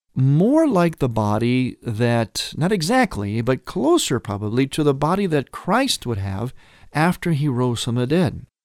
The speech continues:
So there's a sense of a different kind of appearance that we had, the ancient garment. And then it says, "Stripping of the ancient garment, which had been woven for me." But then what happened was Adam and Eve sinned,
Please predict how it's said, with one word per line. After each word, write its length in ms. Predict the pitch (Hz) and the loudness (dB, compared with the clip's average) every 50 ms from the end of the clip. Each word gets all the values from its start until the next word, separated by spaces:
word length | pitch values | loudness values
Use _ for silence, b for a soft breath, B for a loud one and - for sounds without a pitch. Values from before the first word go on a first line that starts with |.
| _ - | _ -4
So 200 | - 180 185 180 | 0 2 2 4
there's 280 | 170 180 175 160 156 | 4 2 2 2 0
a 60 | 160 | 0
sense 420 | 143 - - - 226 277 285 - - - _ | 0 0 0 0 -2 -2 -2 -4 -6 -6 _
of 300 | 160 147 143 139 120 - - _ _ _ _ | -2 0 0 -2 -2 -6 -14 _ _ _ _
a 100 | - 135 | -2 -2
different 460 | 113 - - 240 - - 277 214 - | 0 0 -2 0 0 -2 -4 -4 -2
kind 180 | - 196 196 | -2 0 0
of 80 | 185 165 | 2 0
appearance 560 | 151 - - - - 202 208 190 151 123 - | 0 -4 -4 -2 0 2 2 2 0 0 -2
that 140 | - - - | -6 -4 -4
we 140 | 120 113 107 | -4 -4 -4
had, 600 | 107 - - - 165 170 147 104 - - 110 - | -6 -8 -6 -2 0 0 0 0 0 -4 -2 -2
the 160 | 135 135 - _ - | -4 -4 -2 _ 0
ancient 540 | 196 208 214 196 - - 165 147 139 123 | 2 2 2 0 -2 -4 -4 -4 -4 -2
garment. 580 | 120 127 135 147 147 120 104 - - - - - - _ _ _ _ - | -2 0 2 2 2 0 -2 -4 -10 -14 -16 -20 -20 _ _ _ _ -2
And 180 | 143 143 143 | -2 0 2
then 160 | 190 240 262 | 2 2 2
it 120 | 254 202 160 | 0 -2 -2
says, 520 | - - - 127 120 117 123 135 131 - - _ _ _ _ _ | -2 0 0 2 2 2 0 -2 -4 -8 -12 _ _ _ _ _
"Stripping 440 | - - - 208 214 - 240 196 170 | -10 0 0 0 2 2 0 2 2
of 100 | 151 135 | 2 2
the 160 | 139 - - | 0 -2 0
ancient 360 | 131 127 110 - 117 110 98 | -2 -2 -2 -2 -4 -4 -4
garment, 440 | 113 98 95 95 101 113 127 - - | -4 -4 -4 -2 -2 -2 -4 -4 -4
which 220 | 123 127 - - | -6 -6 -6 -6
had 240 | - 131 143 143 135 | -6 -2 -2 -2 -2
been 180 | 135 123 117 113 | -2 -4 -2 0
woven 240 | 123 160 175 170 | 2 2 2 0
for 140 | 147 123 127 | -2 -4 -4
me." 160 | 117 117 120 - - _ _ _ _ _ | -4 -4 -4 -6 -8 _ _ _ _ _
But 240 | - 131 165 156 - | 0 0 0 2 2
then 240 | 175 214 262 277 208 | 0 -2 0 -2 -2
what 140 | 170 147 135 | -2 -2 -2
happened 640 | 131 160 170 175 170 - - 113 107 107 110 - | -4 -4 -4 -4 -4 -4 -8 -6 -6 -6 -8 -8
was 500 | - 117 113 101 101 101 110 117 - - - _ _ _ _ | -8 -6 -6 -6 -6 -6 -8 -8 -12 -14 -16 _ _ _ _
Adam 240 | 143 170 196 196 175 | -2 0 0 2 0
and 60 | 151 | 0
Eve 140 | 143 135 - | 0 -2 -2
sinned, 640 | - - - 190 190 135 107 104 110 120 131 139 | -4 -4 -2 -2 -2 -4 -4 -6 -8 -10 -10 -12